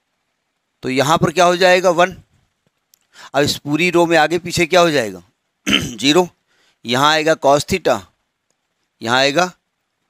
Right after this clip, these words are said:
sin theta, यहाँ पर माइनस sin theta और यहाँ पर cos theta। नहीं समझे? हो गया चेंज। कैसे होगा एक्स डैश बराबर?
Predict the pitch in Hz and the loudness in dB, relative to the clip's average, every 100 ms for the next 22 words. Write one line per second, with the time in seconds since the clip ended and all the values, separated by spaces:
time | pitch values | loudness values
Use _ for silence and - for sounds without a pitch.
0 | _ _ _ _ _ - 123 131 147 175 | _ _ _ _ _ -8 -4 -4 -4 -2
1 | 139 101 - _ - 113 127 123 135 123 | -2 -4 -8 _ -10 -2 -2 -2 -4 -2
2 | 135 151 151 139 151 147 143 110 95 _ | -2 -2 -2 -2 -4 -6 -6 -6 -8 _
3 | _ 110 117 123 135 147 - 101 92 - | _ -8 -2 -2 -2 -6 -6 -6 -6 -10
4 | - 78 _ _ _ - 120 123 127 95 | -20 -20 _ _ _ -12 -8 -8 -8 -10
5 | 82 _ _ _ _ 127 135 123 - 98 | -12 _ _ _ _ -2 0 -2 -4 -10
6 | 90 - - _ - 127 139 160 160 160 | -12 -16 -16 _ -6 -4 -2 -2 2 2
7 | - - 151 139 151 156 165 | 2 -2 -4 -2 0 0 -2